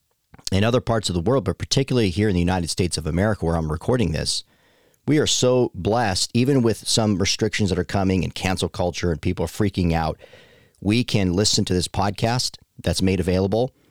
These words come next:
on platforms wherever you get your podcast. We can go on the internet. We can Google things about Scripture. We have Bible gal-, Bibles galore that you can go pick up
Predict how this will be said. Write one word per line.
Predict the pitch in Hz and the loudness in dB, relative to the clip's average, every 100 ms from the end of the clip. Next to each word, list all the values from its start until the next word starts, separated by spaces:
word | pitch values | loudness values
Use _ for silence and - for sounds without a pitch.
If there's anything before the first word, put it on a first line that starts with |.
| _ _ _ - | _ _ _ -4
on | 87 | -2
platforms | - 95 - - 98 90 - - | -2 -4 -4 -2 0 0 -2 -10
wherever | - 87 90 | -4 0 0
you | 87 | -2
get | 85 | -2
your | 87 82 | -2 -2
podcast. | 87 85 - 98 117 - - _ _ - | -2 -2 -2 -2 -2 -6 -14 _ _ -6
We | 92 | -4
can | 90 87 | 0 2
go | 95 92 | 2 2
on | 87 | 0
the | 78 | 0
internet. | 87 117 123 - _ _ _ _ - | 0 2 0 -2 _ _ _ _ -4
We | 90 95 | -2 0
can | 85 | 0
Google | 78 104 104 | 2 2 0
things | - 101 95 | 0 0 0
about | 92 | 0
Scripture. | - - 110 - 127 127 _ _ _ _ - | -2 -2 -2 0 -2 -2 _ _ _ _ 0
We | 92 87 | 2 4
have | 90 82 78 - | 2 0 -4 -6
Bible | 85 95 101 110 | -2 0 0 -2
gal-, | 98 90 - - | -2 -2 -4 -6
Bibles | 82 95 101 98 | -2 0 0 -2
galore | 85 87 90 107 | 0 0 2 2
that | 101 | 0
you | - 85 | -2 -2
can | 90 | 0
go | 87 87 | 0 0
pick | - 90 | -2 -2
up | 104 101 | -2 -2